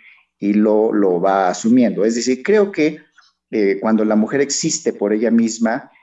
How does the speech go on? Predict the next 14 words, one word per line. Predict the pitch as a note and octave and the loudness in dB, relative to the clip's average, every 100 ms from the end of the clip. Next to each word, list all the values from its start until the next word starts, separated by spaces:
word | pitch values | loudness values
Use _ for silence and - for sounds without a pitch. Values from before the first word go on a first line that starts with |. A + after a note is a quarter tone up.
| _ - | _ -4
es | D3 - | -4 -4
cuando, | - D3 C#3+ C#3+ C#3 D#3 E3 - | -4 0 0 0 0 0 -2 -6
y | A#2 D3 | -2 0
eso | D#3 D#3 A2 G#2 - _ _ _ _ _ _ _ | -2 -2 -4 -4 -8 _ _ _ _ _ _ _
creo | - B2 B2 | -4 -2 -2
que | A#2+ | -2
a | |
la | G2 | -2
fecha | A#2 A2+ G2+ | -4 -6 -6
solo | - C#3 G#2 | -4 -2 -2
lo | F#2+ | -4
posibilita | F#2+ - F2+ F#2 F#2+ G#2 F#2 F2 | -8 -12 -12 -10 -8 -6 -4 -2
el | F2+ F#2 | -2 -4
análisis, | F#2+ G2 G2+ G#2 C3 F#3+ - - _ | -2 -4 -4 -6 -8 -8 -10 -14 _